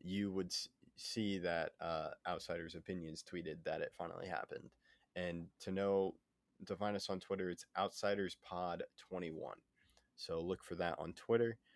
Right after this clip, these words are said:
And now we're gonna talk about, since Kirill Kaprizov signed,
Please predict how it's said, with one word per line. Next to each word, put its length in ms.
And 220
now 460
we're 120
gonna 160
talk 220
about, 440
since 540
Kirill 300
Kaprizov 480
signed, 420